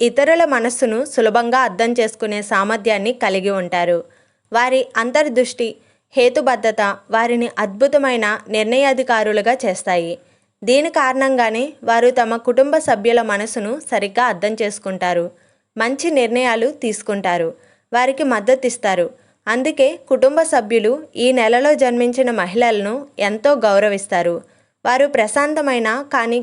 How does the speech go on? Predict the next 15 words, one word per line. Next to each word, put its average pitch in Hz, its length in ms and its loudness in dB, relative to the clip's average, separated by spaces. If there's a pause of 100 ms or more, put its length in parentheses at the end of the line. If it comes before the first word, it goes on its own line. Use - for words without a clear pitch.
గంభీరమైన 240 640 0
వ్యక్తిత్వాన్ని 220 680 -4
కలిగి 208 320 -2
ఉండటమే 208 500 -2
కాకుండా, 180 640 -4 (420)
వారు 247 160 2
ప్రత్యేకమైన 262 880 -2 (120)
జీవనశైలి, 220 840 0 (460)
తెలివితేటలతో 240 840 2
కుటుంబంలో 254 720 0
ఉన్నత 226 380 -2
స్థానాన్ని 208 560 -2
సంపాదించుకుంటారు. 180 1160 -4 (1600)
నెక్స్ట్ 240 320 -2
మంత్ 220 320 -2